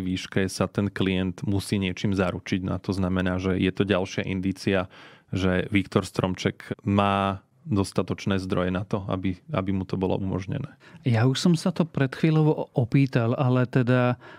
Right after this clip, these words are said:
Speaker 2: máme pochybnosti o tom, že Viktor Stromček, e, ktorý bol pri váhostávackej rekonštrukcii Bratislavského hradu, pri doprastávackých stavebných prácach okolo Jaguaru, Land Rover,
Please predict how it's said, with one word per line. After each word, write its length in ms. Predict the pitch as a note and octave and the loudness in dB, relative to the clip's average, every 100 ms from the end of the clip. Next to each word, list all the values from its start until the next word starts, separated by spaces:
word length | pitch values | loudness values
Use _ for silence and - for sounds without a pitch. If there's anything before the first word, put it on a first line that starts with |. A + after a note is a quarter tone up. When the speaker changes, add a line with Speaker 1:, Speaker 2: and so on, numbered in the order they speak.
| - - | -2 2
Speaker 2:
máme 400 | A#2+ A2 A#2 D3 | 4 6 4 4
pochybnosti 640 | G#3 A#3+ A3 A#3 - E3+ | 4 4 4 4 4 2
o 80 | D#3+ | 6
tom, 160 | D#3+ | 6
že 300 | D3+ C#3+ C3+ | 6 6 4
Viktor 240 | B2+ - C3+ | 2 2 -2
Stromček, 720 | - B2 B2+ B2+ C3+ B2 - | 2 4 4 4 4 2 2
e, 320 | C3 A#2+ B2 | 2 4 0
ktorý 480 | B2 - A#2+ A#2+ A#2+ | -2 0 2 4 4
bol 320 | A2+ A#2 A#2 | 2 2 2
pri 400 | - A#2 A2+ A2+ A2+ - _ _ _ | 2 2 4 2 0 -14 _ _ _
váhostávackej 1120 | B2 B2 C#3 D#3+ D3 - C#3 B2+ B2 - B2 | 2 4 6 4 2 2 4 4 0 2 2
rekonštrukcii 800 | A#2 A#2 B2+ A#2+ - A2 - B2+ | 4 2 4 2 2 -2 2 2
Bratislavského 1120 | A2+ A#2 A#2 - A#2+ A#2+ - B2+ A#2 B2 A#2+ | 2 2 -2 0 2 0 2 2 4 4 4
hradu, 400 | B2 A#2+ A#2+ A#2+ | 4 4 4 2
pri 400 | A2 - A2+ A2+ - | 2 2 2 0 -4
doprastávackých 1300 | A#2 C3 C3 E3+ D3 - A#2 A2 - - A#2+ G#2+ - - - _ | 2 4 4 2 2 2 2 0 -2 -2 0 0 -4 -16 -20 _
stavebných 480 | - C#3+ C3+ B2+ A2+ | 2 4 4 2 4
prácach 400 | B2 A#2+ C3 A#2+ | 4 2 2 2
okolo 960 | A#2+ - B2 A#2 A#2+ A#2 A#2 A#2 A#2+ - | 2 2 2 4 4 4 4 2 -2 -6
Jaguaru, 880 | C3 A#2+ C3 B2+ C3 A#2 A#2+ A#2 A2+ | 0 4 6 6 6 6 4 4 4
Land 320 | A2+ A#2 A#2+ | 4 6 6
Rover, 480 | B2 A#2+ B2 A#2+ B2+ | 6 4 4 2 -2